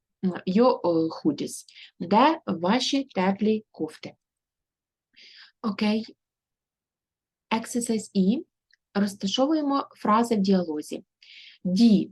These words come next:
на першому місці. Check out that scarf. Е, оціни той шарф.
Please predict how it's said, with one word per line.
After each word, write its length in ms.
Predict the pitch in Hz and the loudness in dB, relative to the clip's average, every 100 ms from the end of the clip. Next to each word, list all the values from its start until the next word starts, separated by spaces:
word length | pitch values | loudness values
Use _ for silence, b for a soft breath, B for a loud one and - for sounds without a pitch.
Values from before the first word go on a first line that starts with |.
| - | -4
на 140 | 208 196 | -2 0
першому 500 | 165 160 - 240 277 | 0 -2 0 0 2
місці. 340 | 320 - 254 | 0 0 -2
Check 300 | 240 320 359 | 0 -2 0
out 340 | 311 302 262 233 | 0 0 0 2
that 120 | 240 | 2
scarf. 520 | 233 - 165 147 - | 0 -4 -4 -4 -10
Е, 60 | - _ 185 175 175 | -16 _ -6 -6 -4
оціни 420 | 208 196 220 311 440 | -2 0 2 2 2
той 160 | 302 | 0
шарф. 380 | 294 202 147 | 0 0 0